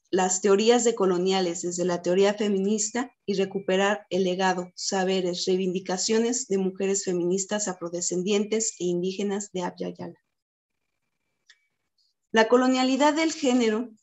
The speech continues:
es uno de los ejes articuladores de la modernidad colonialidad. Esta se refiere a la imposición del género como ej-,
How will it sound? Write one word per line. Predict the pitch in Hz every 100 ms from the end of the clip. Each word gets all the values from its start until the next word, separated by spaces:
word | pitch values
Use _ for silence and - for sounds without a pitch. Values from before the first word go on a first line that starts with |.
| - _
es | - 269
uno | 277 269
de | 233
los | 214 -
ejes | 254 254 262 240
articuladores | 196 196 196 196 180 196 202 220
de | 190
la | 180
modernidad | 175 165 180 180 175 190 208 -
colonialidad. | 196 185 185 185 185 180 180 - _ _ _ _ _ _ - _
Esta | - 240 - 247 302
se | - 208
refiere | 190 190 233
a |
la | 226
imposición | 214 190 185 190 202 196 226 233 262 - _ _
del | 190 202
género | 202 226 226 247 247
como | - 196 196 208
ej-, | 233 262